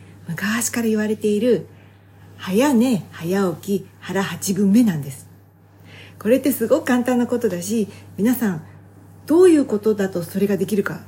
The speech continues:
全然簡単でしょ？ただ、ただね、残念なことに、それができない生活だったり、環境だったりするから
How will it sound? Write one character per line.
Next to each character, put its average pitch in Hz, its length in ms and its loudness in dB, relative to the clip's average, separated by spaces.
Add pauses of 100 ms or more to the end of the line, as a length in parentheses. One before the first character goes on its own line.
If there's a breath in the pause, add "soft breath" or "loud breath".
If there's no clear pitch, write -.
全 220 160 4
然 330 140 0
簡 277 180 0
単 294 100 -2
で 285 100 -2
し 285 80 -6
ょ？ 320 140 -4 (400)
た 330 160 -2
だ、 277 240 0 (380)
た 330 140 -2
だ 262 100 0
ね、 240 240 0 (360 loud breath)
残 269 240 0
念 359 140 4
な 233 100 2
こ 185 120 -10
と - 100 -14
に、 175 240 -4 (520 loud breath)
そ - 120 -10
れ 233 120 2
が 262 120 0
で 202 220 0
き 302 160 -2
な 269 180 0
い 311 220 -2 (100)
生 196 320 -2
活 185 240 -6
だ 202 80 -4
っ 196 60 -10
た 170 120 -12
り、 208 240 -2 (260 loud breath)
環 208 240 0
境 220 180 2
だ 220 100 2
っ 214 80 -8
た 196 80 -8
り 165 80 -8
す 208 180 -6
る 233 80 -4
か 214 140 -6
ら 311 240 -2